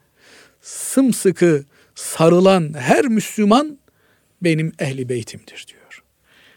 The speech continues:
Dolayısıyla her Müslümanı bu gözle değerlendirmek lazım. Hazreti Peygamber diyerek gözünden yaşlar boşalan bir mümini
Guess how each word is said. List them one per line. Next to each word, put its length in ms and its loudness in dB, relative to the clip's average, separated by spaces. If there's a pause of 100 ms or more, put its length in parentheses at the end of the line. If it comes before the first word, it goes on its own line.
(120)
Dolayısıyla 640 -2 (540)
her 240 4
Müslümanı 800 0 (140)
bu 120 -2
gözle 560 2 (100)
değerlendirmek 840 -8
lazım. 400 -8 (440)
Hazreti 440 0
Peygamber 800 2 (380)
diyerek 460 4 (160)
gözünden 540 0
yaşlar 720 2
boşalan 640 0
bir 140 2
mümini 720 -2